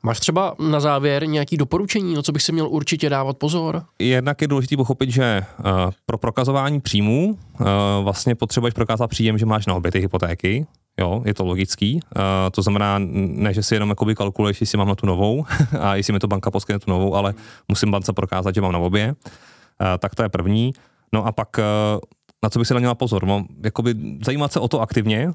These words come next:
Speaker 2: to znamená, když ně-, kupuju jako nemovitost, je tam hypotéka, eh, a makléř mi řekne,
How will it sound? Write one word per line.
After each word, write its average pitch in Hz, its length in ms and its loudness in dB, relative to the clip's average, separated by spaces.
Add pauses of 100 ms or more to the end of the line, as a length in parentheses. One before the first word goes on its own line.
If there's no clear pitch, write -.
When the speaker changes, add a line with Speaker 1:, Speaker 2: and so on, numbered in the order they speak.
Speaker 2:
to 113 100 -2
znamená, 107 420 2
když 107 320 0
ně-, 113 100 0
kupuju - 300 -2
jako 110 140 0
nemovitost, 120 400 0
je 113 80 0
tam 110 120 0
hypotéka, 107 760 -2
eh, 107 40 0 (280)
a 104 80 0
makléř 101 460 0
mi 98 140 2
řekne, 110 340 0